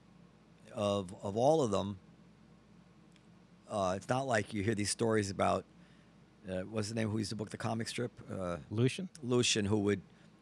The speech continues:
Speaker 1: not book somebody and tell them what they're, you'll, you'll never make it, you should be a writer, or, you, you, you know, that was never my
Speaker 2: Well, he told me I should be a writer, and I think he was onto something, but
Speaker 1: Well,
Speaker 2: go ahead.
Speaker 1: whatever.
Speaker 2: <laughs> You
Speaker 1: But
Speaker 2: know?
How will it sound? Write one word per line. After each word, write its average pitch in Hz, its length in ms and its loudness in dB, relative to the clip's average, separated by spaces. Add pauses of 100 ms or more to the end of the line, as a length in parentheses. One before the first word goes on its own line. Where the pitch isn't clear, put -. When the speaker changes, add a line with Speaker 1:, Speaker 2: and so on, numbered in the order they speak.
Speaker 1:
not 120 280 0
book 117 180 0
somebody 110 440 2
and 107 120 -2
tell 113 240 2
them 107 400 -2 (420)
what 113 120 2
they're, 110 140 6 (220)
you'll, 127 240 6
you'll 139 140 10
never 175 240 10
make 143 240 10
it, 175 160 12
you 135 80 8
should - 160 12
be 135 80 2
a 247 100 12
writer, 127 480 10
or, 117 80 10
you, 131 140 6
you, 143 280 4
you 151 120 4
know, 143 120 6
that 147 120 8
was 139 140 2
never 131 240 4
my 107 280 6
Speaker 2:
Well, 247 80 10
he 226 60 12
told 240 200 12
me 247 120 12
I 247 100 12
should 175 140 8
be 160 100 12
a 135 60 12
writer, 156 220 12
and 175 80 10
I 156 80 12
think 180 140 8
he 180 60 8
was 151 120 10
onto 170 220 6
something, 85 420 -4
but 110 100 -2
Speaker 1:
Well, 98 60 2
Speaker 2:
go 127 60 4
ahead. 113 60 6
Speaker 1:
whatever. 101 360 6
Speaker 2:
<laughs> - 60 -20
You 151 140 12
Speaker 1:
But 143 200 12
Speaker 2:
know? 113 100 0